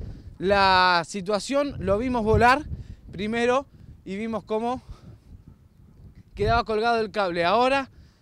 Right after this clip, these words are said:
recién lo vimos caerse del cable y volar hacia la vereda de enfrente. Un acrílico que por suerte no golpeó a nadie. En estos momentos no hay demasiado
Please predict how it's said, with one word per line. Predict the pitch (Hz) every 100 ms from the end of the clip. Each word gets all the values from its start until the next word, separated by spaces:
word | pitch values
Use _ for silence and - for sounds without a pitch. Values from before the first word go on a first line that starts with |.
| _ - - - -
recién | 180 202 190 247 269 277 -
lo | 185 196
vimos | 233 240 233 - - - - - -
caerse | 202 262 302 240
del | 240 196
cable | 247 262 262
y |
volar | 220 202 240 262 - - -
hacia | 180 - 208
la | 208
vereda | 208 214 247 262 -
de | 165 190
enfrente. | 190 214 233 196 160 156 135 - - -
Un | 190 226 220 -
acrílico | 208 208 269 240 233
que | 214
por | 170 208
suerte | 202 262 277 269 285 247
no | 180 226
golpeó | 262 226 233
a | 240
nadie. | 254 220 226 185
En | 202
estos | - 196
momentos | 208 220 226 208 - - - -
no | - 214 254
hay | 233
demasiado | 208 190 - 220 226 220